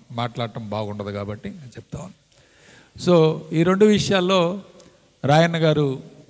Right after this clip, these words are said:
అడిగిన ఈ యొక్క రెండుని కూడా తప్పకుండా చేస్తాం, తప్పకుండా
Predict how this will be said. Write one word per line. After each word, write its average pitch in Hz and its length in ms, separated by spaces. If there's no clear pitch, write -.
అడిగిన 147 500
ఈ 131 100
యొక్క 127 220
రెండుని 139 640
కూడా 147 280
తప్పకుండా 127 500
చేస్తాం, 120 460
తప్పకుండా 139 400